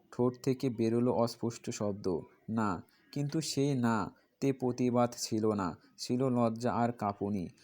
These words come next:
জয় আর কোনো অপেক্ষা করল না, ঠোঁট নামলো গলার কাছে, তারপর ধীরে ধীরে আরও নিচে। প্রতিটা ছোঁয়া যেন আঙুল, প্রতিটা ছোঁয়া যেন আগুনের স্ফুলিঙ্গ। তরির শরীর বেঁকে উঠল অজান্তেই।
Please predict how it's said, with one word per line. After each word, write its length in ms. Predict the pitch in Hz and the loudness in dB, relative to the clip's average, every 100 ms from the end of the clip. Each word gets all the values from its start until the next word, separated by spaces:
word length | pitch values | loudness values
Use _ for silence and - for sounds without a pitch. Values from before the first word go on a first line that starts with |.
| - - 127 | -20 -14 -4
জয় 300 | 135 139 139 | 0 2 2
আর 80 | 139 | -2
কোনো 260 | - 147 | -4 -4
অপেক্ষা 400 | 160 131 135 - | -2 -4 -6 -6
করল 420 | 143 117 117 113 110 | -4 -2 0 0 0
না, 280 | 101 78 - _ | -2 -4 -8 _
ঠোঁট 220 | 131 127 | -2 0
নামলো 400 | 131 123 120 123 | 0 2 2 2
গলার 340 | 117 113 113 107 | 2 2 2 0
কাছে, 380 | 110 110 127 160 - - | -4 -4 -6 -8 -12 -4
তারপর 400 | 139 143 151 143 | -4 -2 -2 -2
ধীরে 300 | 123 127 131 | -2 -2 0
ধীরে 220 | 127 131 | 0 0
আরও 320 | - 107 107 | 0 2 2
নিচে। 420 | 104 95 - 90 80 - _ - | 0 -2 -4 -6 -6 -14 _ -4
প্রতিটা 440 | 147 156 151 170 | -2 -2 -2 -4
ছোঁয়া 340 | - 139 139 | -2 0 2
যেন 260 | 131 131 139 - | 2 0 -2 0
আঙুল, 480 | 120 123 123 123 120 - - - - | 0 2 2 0 -2 -8 -20 -12 -4
প্রতিটা 400 | 160 185 180 185 | -2 0 0 -2
ছোঁয়া 320 | - 147 147 | 0 2 2
যেন 200 | 147 151 | 2 -2
আগুনের 520 | - 131 127 123 127 | 0 0 2 2 2
স্ফুলিঙ্গ। 800 | 127 - 127 120 113 101 95 78 - - _ - | 0 0 2 2 2 2 0 -2 -10 -20 _ 0
তরির 260 | 147 147 | 2 4
শরীর 460 | 143 - 139 143 139 | 2 0 2 2 2
বেঁকে 360 | 127 127 127 123 | 2 2 4 2
উঠল 360 | 120 120 120 | 2 2 2
অজান্তেই। 760 | 123 110 104 104 101 104 95 | 2 2 0 -2 0 0 0